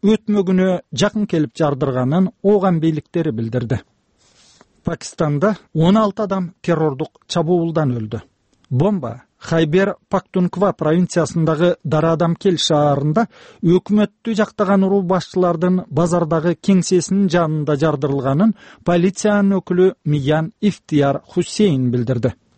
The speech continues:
Террордук чабуулду ким жасаганы азырынча белгисиз. Буга чейин пакистандык талиптер өкмөттүк күчтөрдү колдогон уруу башчыларын коркутуу үчүн аларга кол салып же бомба чабуулдарын уюштуруп турган. Кытайдын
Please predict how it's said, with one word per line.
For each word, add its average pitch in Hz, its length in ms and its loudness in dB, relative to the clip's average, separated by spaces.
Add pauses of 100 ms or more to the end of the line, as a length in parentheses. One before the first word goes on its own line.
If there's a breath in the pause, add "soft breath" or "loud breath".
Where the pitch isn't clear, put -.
(540 loud breath)
Террордук 156 420 -4
чабуулду 151 460 0
ким 156 220 0
жасаганы 160 420 0
азырынча 175 440 0
белгисиз. 185 680 -2 (440 loud breath)
Буга 151 200 2
чейин 139 240 0
пакистандык 143 580 -2
талиптер 147 480 0
өкмөттүк 165 480 -4
күчтөрдү 180 400 0
колдогон 170 440 0
уруу 160 200 2
башчыларын 156 640 0
коркутуу 151 560 -4
үчүн 214 300 -2 (240 loud breath)
аларга 165 480 0 (100)
кол 196 240 0
салып 123 340 -2 (300 soft breath)
же 143 300 2
бомба 165 380 0
чабуулдарын 160 720 -2 (100)
уюштуруп 147 460 -6
турган. 117 340 -2 (800 loud breath)
Кытайдын 214 540 -8